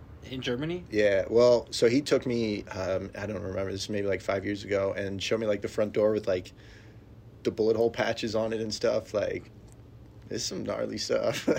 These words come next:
Speaker 2: <laughs>
Speaker 1: Man.
Speaker 2: And they were just locked up in a cellar, his parents and him and his eight siblings, like, crazy.
Speaker 1: Bro, that's, see, that's why I ask.
Speaker 2: Yeah.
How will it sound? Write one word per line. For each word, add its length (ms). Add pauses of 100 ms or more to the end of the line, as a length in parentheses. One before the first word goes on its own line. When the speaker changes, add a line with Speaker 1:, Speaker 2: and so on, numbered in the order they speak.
(100)
Speaker 2:
<laughs> 180
Speaker 1:
Man. 420 (160)
Speaker 2:
And 140
they 80
were 100
just 340
locked 280
up 120
in 80
a 60
cellar, 580 (1040)
his 180
parents 460
and 400 (600)
him 160
and 40
his 120
eight 160
siblings, 520
like, 440 (840)
crazy. 500 (340)
Speaker 1:
Bro, 420
that's, 440
see, 360
that's 300
why 160
I 20
ask. 500
Speaker 2:
Yeah. 300